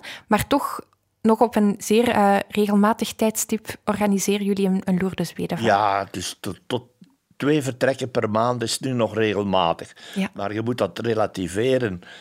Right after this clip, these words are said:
Speaker 2: hè. Eh, vroeger, eh, waren er maar twee bestemmingen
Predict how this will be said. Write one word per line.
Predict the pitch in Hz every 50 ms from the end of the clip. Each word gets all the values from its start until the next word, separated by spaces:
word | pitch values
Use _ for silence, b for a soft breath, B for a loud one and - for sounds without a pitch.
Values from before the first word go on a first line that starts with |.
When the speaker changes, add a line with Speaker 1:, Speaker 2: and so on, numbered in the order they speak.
| B B B
Speaker 2:
hè. | B - 127 147 151
Eh, | - - - 120 110 101 104 98 95 95 - - - 123 - - _ _ _ _ _ _ _ -
vroeger, | 92 87 87 - 131 139 139 113 113 123 127 - B B B B B B B B B B B
eh, | - 104 104 107 -
waren | 104 107 120 123 120 117 123 113
er | 104 98
maar | 92 92 87 -
twee | - 120 120 123 120 123 - -
bestemmingen | 90 101 - - - 131 120 120 117 107 98 80 78 -